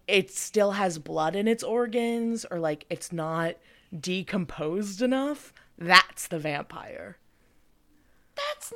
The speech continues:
Speaker 2: not science.
Speaker 1: No. No, no, no.
Speaker 2: What? Everybody
Speaker 1: <laughs>
Speaker 2: decomposes at different rates.
Speaker 1: Mm-hmm. <laughs>
Speaker 2: What the f-? Okay. All right.
Speaker 1: Yeah.
Speaker 2: All
Speaker 1: You'll
Speaker 2: right.
Speaker 1: see.
Speaker 2: It's okay.
Speaker 1: Keep it in mind for later.
Speaker 2: Yeah, and,
Speaker 1: Um,
Speaker 2: like,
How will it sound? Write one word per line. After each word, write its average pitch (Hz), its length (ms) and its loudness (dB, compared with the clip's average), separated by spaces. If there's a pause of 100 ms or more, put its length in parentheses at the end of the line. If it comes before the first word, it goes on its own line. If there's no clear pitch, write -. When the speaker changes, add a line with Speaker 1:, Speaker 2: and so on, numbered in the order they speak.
Speaker 2:
not 403 240 -4
science. 480 960 -6 (600)
Speaker 1:
No. 247 300 8 (380)
No, 175 180 -6
no, 143 120 -12
no. 127 100 -18 (920)
Speaker 2:
What? - 380 -2 (260)
Everybody 415 540 6
Speaker 1:
<laughs> - 0 -
Speaker 2:
decomposes 381 760 0
at 330 120 -10
different 349 380 -4
rates. 494 760 -4
Speaker 1:
Mm-hmm. 196 600 2 (180)
<laughs> 277 220 0 (380)
Speaker 2:
What 494 340 -4
the 523 60 -4
f-? - 680 -14
Okay. 240 420 -10 (260)
All 269 80 -10
right. 254 180 -10
Speaker 1:
Yeah. 147 200 -2 (180)
Speaker 2:
All 294 180 -8
Speaker 1:
You'll 294 120 4
Speaker 2:
right. 240 80 4
Speaker 1:
see. 143 160 -4 (540)
Speaker 2:
It's - 80 -12
okay. 247 340 -10
Speaker 1:
Keep 294 140 0
it 277 60 4
in 233 60 6
mind 147 240 2
for 156 100 -6
later. 143 260 -6 (540)
Speaker 2:
Yeah, 202 360 10
and, 180 80 10
Speaker 1:
Um, 175 40 4
Speaker 2:
like, 262 240 2